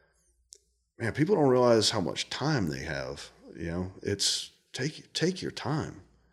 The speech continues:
And the steel shot's fast, man. It's going fifteen hundred fifty feet per second. Uh, what I tell people, like, hey, uh,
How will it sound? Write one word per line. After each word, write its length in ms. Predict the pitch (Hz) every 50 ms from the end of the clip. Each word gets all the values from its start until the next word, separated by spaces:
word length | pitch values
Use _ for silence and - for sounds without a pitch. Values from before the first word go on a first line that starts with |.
| _ _ _ _ _ _ _ -
And 140 | - 110 104
the 60 | 92
steel 420 | - - - - - 160 175 165 120
shot's 360 | - - - - - - -
fast, 720 | - - - - - - - 110 - - - - - -
man. 120 | 87 107
It's 120 | 104 95 -
going 240 | - 135 120 95 - - -
fifteen 360 | 127 127 - - 139 127 123
hundred 280 | 120 123 120 117 110 104
fifty 300 | - - 120 113 110 107
feet 240 | 107 - 117 110 -
per 140 | - 107 101
second. 380 | - - 117 110 90 85 - - _ _ _ _ _ _ _ -
Uh, 300 | 92 104 113 98 - 123
what 140 | 131 156 170
I 60 | 165
tell 200 | 151 - 143 107
people, 460 | 98 - 107 101 98 104 101 95 - - -
like, 280 | 71 80 - - -
hey, 220 | 104 113 98 82 -
uh, 120 | 78 87